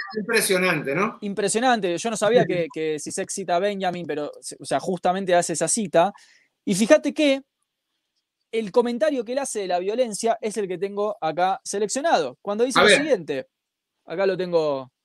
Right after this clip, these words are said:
Speaker 2: marcadito en el texto,
Speaker 1: Vamos a
Speaker 2: dice,
Speaker 1: ver.
Speaker 2: "Respecto a la violencia, pienso lo siguiente.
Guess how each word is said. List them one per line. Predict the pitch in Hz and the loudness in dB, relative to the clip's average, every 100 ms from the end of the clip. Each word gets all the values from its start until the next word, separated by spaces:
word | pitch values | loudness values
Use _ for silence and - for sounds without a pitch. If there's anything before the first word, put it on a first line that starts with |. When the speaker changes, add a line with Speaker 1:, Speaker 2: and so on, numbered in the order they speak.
| _ | _
Speaker 2:
marcadito | - 160 165 180 190 | -6 -2 2 2 2
en | 202 | -2
el | 220 | 0
texto, | 214 170 - 208 233 _ _ _ _ - | 0 0 -2 -4 -4 _ _ _ _ -2
Speaker 1:
Vamos | 262 | 2
a | 170 | 4
Speaker 2:
dice, | 208 | 4
Speaker 1:
ver. | 143 - _ _ _ _ _ _ 240 269 | 2 -2 _ _ _ _ _ _ 4 6
Speaker 2:
"Respecto | 285 - - 427 - 277 | 4 0 -4 -4 0 4
a | |
la | 226 | 6
violencia, | 196 196 214 190 143 127 - 139 165 - _ | 6 4 2 0 -2 -8 -6 -4 -6 -10 _
pienso | 240 254 233 202 | -4 -4 -4 -4
lo | 160 | -2
siguiente. | - 147 131 117 110 113 | -2 -4 -4 -6 -10 -10